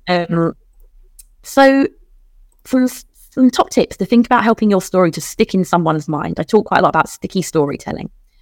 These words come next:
First and foremost, have a picture of the person that you're writing about in your mind. Write with honesty and integrity, and that may, write it in such a way that you should always be sh-, proud to show the subjects of your story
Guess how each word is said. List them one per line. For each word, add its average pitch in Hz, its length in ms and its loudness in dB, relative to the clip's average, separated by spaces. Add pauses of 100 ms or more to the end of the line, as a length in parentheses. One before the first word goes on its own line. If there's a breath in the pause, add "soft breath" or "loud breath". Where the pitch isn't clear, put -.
(540)
First 311 260 6
and 285 120 0
foremost, 160 440 2 (140)
have 277 140 6
a 320 60 6
picture - 380 0
of 147 80 0
the - 80 -6
person 151 360 -2
that 147 100 0
you're 156 140 2
writing 143 380 -2
about 143 240 0
in 156 80 -2
your 143 120 0
mind. - 380 -8 (640)
Write 220 220 4
with 269 200 2
honesty 190 640 0
and 175 80 0
integrity, 165 840 -2 (340)
and 180 160 2
that 220 160 2 (220)
may, 226 380 2
write 247 320 2
it - 60 -4
in 240 80 2
such - 260 -4
a 220 60 2
way 175 220 2
that 156 100 -4
you 185 60 -6
should - 220 -2
always 233 320 4
be 226 120 -4
sh-, - 100 -8 (120)
proud 165 400 0
to - 80 -12
show 175 220 -2
the 170 80 -4
subjects - 520 0
of 151 80 -4
your 156 120 4
story 139 540 -2